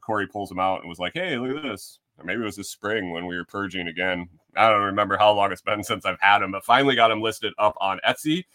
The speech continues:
Um, um, finally got 'em up on Etsy. And they're selling. They're selling. I have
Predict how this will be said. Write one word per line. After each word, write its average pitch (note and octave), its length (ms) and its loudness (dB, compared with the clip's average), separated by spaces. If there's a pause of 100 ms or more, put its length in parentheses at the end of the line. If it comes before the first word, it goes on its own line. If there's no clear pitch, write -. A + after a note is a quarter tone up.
(360)
Um, G2 720 6 (1500)
um, D#2+ 760 -2 (720)
finally B2+ 360 2
got B2 220 6
'em A2+ 160 -4
up A2+ 200 0
on G2 300 -2
Etsy. A2+ 560 -6 (1400)
And D#3+ 140 -2
they're F#3+ 100 -2
selling. A#2 600 0
They're B2+ 140 0
selling. A#2 480 2 (100)
I - 40 -10
have A#2+ 300 6